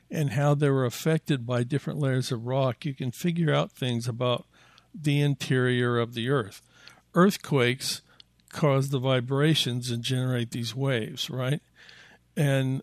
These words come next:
uh, so the waves can be analyzed, and you can figure out things like the density of the rock layers in the earth and the, um,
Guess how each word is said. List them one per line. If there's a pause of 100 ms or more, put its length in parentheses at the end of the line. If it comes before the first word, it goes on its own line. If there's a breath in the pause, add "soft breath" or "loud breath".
(160)
uh,
so
the
waves
can
be
analyzed,
and
you
can
figure
out
things
like (440 loud breath)
the
density
of
the
rock
layers
in
the
earth
and
the, (580 soft breath)
um,